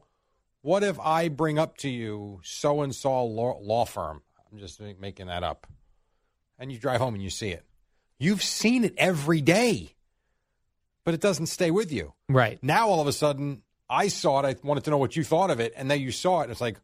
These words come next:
Speaker 1: "Wait a minute. He just asked me about that." Otherwise, you would just bypass it.
Speaker 2: That's
Speaker 1: and
Speaker 2: true.
Speaker 1: you wouldn't think anything of it.
Speaker 2: That's a good explanation.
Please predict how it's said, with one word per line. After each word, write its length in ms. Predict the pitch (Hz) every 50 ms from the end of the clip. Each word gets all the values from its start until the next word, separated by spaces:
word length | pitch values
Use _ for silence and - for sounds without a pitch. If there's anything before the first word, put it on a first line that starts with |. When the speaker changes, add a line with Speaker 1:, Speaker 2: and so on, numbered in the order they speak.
| _ _ _ _ _ _ -
Speaker 1:
"Wait 100 | - 214
a 40 | 208
minute. 180 | 139 90 80 - -
He 120 | 123 147
just 160 | 156 160 131
asked 160 | 165 175 147
me 80 | 123 92
about 160 | 80 73 73
that." 180 | 76 78 73 - _ _ _ _ _ _ _ _ _ _ -
Otherwise, 540 | 135 165 214 233 226 190 143 127 127 120 120
you 80 | 156
would 120 | 151 151 139
just 340 | 113 160 156 123 - - -
bypass 600 | 143 156 233 233 - - 110 92 87 87 - -
it. 160 | 113 120 160
Speaker 2:
That's 240 | - 180 185 - -
Speaker 1:
and 80 | 151
Speaker 2:
true. 120 | 160 170 170
Speaker 1:
you 40 |
wouldn't 180 | 190 160 170 -
think 200 | - 180 170 -
anything 380 | - 160 180 190 190 156 170 170
of 160 | 190 233 220
it. 200 | 202 - - _ -
Speaker 2:
That's 140 | - - -
a 40 | 190
good 160 | 175 190 190
explanation. 840 | 190 185 175 - - - - 170 160 156 147 139 120 101 - 101 92